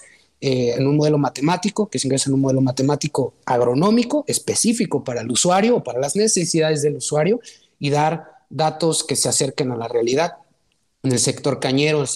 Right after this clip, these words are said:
o sectores más industriales de la agricultura, pues es muy, muy, muy valiosa esta herramienta. De hecho, así como comentario, pues, eh, eh, grandes empresas agroindustriales en México trabajan con nosotros en el sector cañero, que es donde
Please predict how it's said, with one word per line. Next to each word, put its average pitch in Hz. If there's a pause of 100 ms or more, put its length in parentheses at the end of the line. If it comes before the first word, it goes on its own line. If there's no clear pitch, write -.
o 127
sectores 139
más 135
industriales 143
de 135
la 135
agricultura, 165 (260)
pues -
es 156
muy, 151
muy, 151
muy 147
valiosa 131
esta 135
herramienta. 196 (300)
De 139
hecho, 143
así 139
como 147
comentario, 135
pues, 139
eh, 110
eh, 131
grandes 156
empresas 131
agroindustriales 131
en 139
México 147
trabajan 123
con 127
nosotros 160 (100)
en 135
el 120
sector 143
cañero, 165
que 135
es 123
donde 131